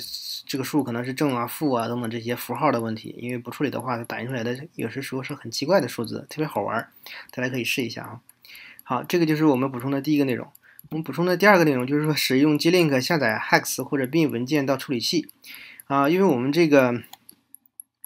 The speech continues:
呃，Eclipse 它编译完了之后呢，是默认自动生成这个点hex文件啊。想生成点bin文件的话，也可以需要进行一下设置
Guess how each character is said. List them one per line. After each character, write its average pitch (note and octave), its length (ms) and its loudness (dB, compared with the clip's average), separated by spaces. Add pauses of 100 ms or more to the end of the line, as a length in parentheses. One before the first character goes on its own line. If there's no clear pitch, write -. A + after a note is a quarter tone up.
(160)
呃， B2+ 240 -4
Eclipse E3+ 380 4
它 D3 120 -2
编 E3 160 4
译 - 20 6
完 C3+ 100 4
了 C#3 80 2
之 D3+ 120 2
后 E3 160 2
呢， C3+ 140 2
是 A#2+ 500 0 (320)
默 F3+ 120 2
认 F3 160 4
自 D3+ 120 -2
动 D3+ 120 6
生 D3 160 -2
成 B2+ 200 -4
这 C3+ 100 0
个 B2+ 160 0
点 A#2 160 -2
hex D#3 340 0
文 A#2+ 140 -6
件 C#3 320 0 (240)
啊。 A#2 280 -8
想 - 260 -8
生 E3 120 -2
成 E3+ 120 2
点 B2 200 0
bin E3 200 2
文 B2 100 -2
件 D3 100 2
的 B2+ 120 -2
话， C3 140 0
也 A#2+ 100 -2
可 - 160 -4
以 C3 180 -2
需 - 140 -4
要 C#3+ 80 0
进 C#3+ 160 -6
行 C#3+ 120 -2
一 C#3+ 40 -2
下 C#3+ 120 -2
设 E3 240 2
置 A2+ 200 -10